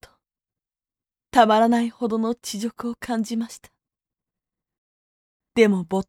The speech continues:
頭する主人は、息子のことなど、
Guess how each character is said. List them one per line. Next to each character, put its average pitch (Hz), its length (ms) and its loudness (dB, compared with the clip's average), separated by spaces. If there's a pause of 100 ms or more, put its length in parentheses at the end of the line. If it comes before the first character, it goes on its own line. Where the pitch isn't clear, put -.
頭 226 160 -4
す - 180 -8
る 233 120 0
主 - 180 -6
人 208 280 -6
は、 180 200 -18 (1120)
息 220 320 2
子 254 140 -2
の 247 160 2
こ 240 140 -10
と 269 140 -4
な 233 120 -2
ど、 190 160 -12